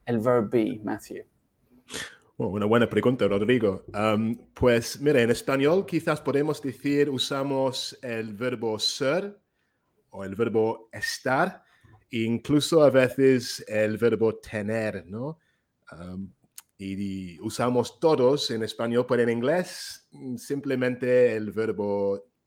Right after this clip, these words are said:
Speaker 2: ser, to be.
Speaker 1: That's it. Be. Great. Very good. Am,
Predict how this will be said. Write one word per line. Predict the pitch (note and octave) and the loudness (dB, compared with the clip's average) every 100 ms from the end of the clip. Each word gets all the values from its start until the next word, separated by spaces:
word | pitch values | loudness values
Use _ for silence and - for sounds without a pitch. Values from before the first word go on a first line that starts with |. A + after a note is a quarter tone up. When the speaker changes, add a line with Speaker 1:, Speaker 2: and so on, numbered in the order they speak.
| _ _ | _ _
Speaker 2:
ser, | - - F#2+ D#2 - _ _ _ _ | -18 -10 -10 -10 -18 _ _ _ _
to | - D#2 | -20 -14
be. | F#2 E2 - C3+ | -12 -12 -4 2
Speaker 1:
That's | C3 B2+ - | 4 2 -6
it. | - _ _ _ | -16 _ _ _
Be. | A2 B2 A2 G#2+ - - | -4 -2 -2 -4 -12 -6
Great. | A#2 A#2+ A2 - - - | -2 -2 -2 -6 -16 -2
Very | A#2+ A#2 | 2 2
good. | A#2 A#2 A#2 _ - - - - - | 4 2 0 _ -20 -20 -20 -18 0
Am, | B2 B2 B2 B2 A#2 A#2 A2+ A2+ - | 6 8 8 6 6 6 6 4 2